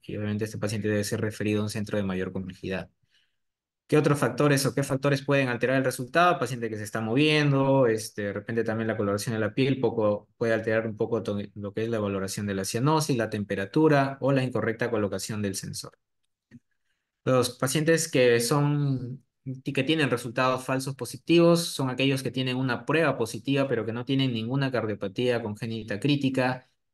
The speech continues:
pero que tienen alguna otra condición que cursen con hipoxemia, principalmente la sepsis, neumonías congénitas, hipertensión pulmonar, una aspiración de meconio o neumotórax.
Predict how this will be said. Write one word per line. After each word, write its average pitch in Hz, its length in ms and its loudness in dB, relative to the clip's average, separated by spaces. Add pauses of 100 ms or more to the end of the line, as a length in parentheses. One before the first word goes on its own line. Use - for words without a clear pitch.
(320)
pero 139 180 2
que 131 80 2
tienen 165 280 2
alguna 147 280 4
otra 147 220 0
condición 131 480 -4
que 127 120 -2
cursen 127 320 -4
con 101 140 -4
hipoxemia, 101 640 0
principalmente 127 720 0
la 104 100 0
sepsis, 151 640 0
neumonías 117 400 -4
congénitas, 131 640 0
hipertensión 104 560 -6
pulmonar, 131 600 0 (140)
una 120 160 -6
aspiración 113 460 -6
de 107 80 -4
meconio 135 520 2
o 107 140 -6
neumotórax. 98 880 -4